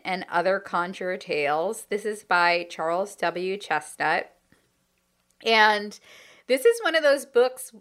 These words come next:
I tell everybody I love this book, and I used to recommend it all the time.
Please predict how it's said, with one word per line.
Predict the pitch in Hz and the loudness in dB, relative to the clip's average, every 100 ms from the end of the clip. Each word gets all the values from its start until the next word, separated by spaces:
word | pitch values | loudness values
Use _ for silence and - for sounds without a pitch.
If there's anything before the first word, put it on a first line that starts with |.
| _ | _
I | 208 226 262 277 - - | 2 4 4 0 -14 -12
tell | 240 233 226 - | -4 -2 0 0
everybody | 196 214 226 208 180 180 175 170 | 0 0 -2 0 0 -2 -6 -6
I | 175 185 185 190 175 | 0 2 2 -2 -8
love | - 190 185 185 185 - | -12 -2 0 0 -4 -6
this | 170 170 | -6 -6
book, | - 175 - - - | -6 -4 -4 -8 -8
and | 180 175 170 170 180 - | -4 -2 -2 -6 -14 -8
I | 196 | -6
used | 196 214 - | -6 -8 -8
to | 190 | -2
recommend | 185 190 196 180 180 | 0 -2 -6 -8 -4
it | 190 - | -6 -4
all | 180 185 | -2 -2
the | 175 | -4
time. | 175 233 294 240 180 180 180 | -4 2 4 4 0 -4 -8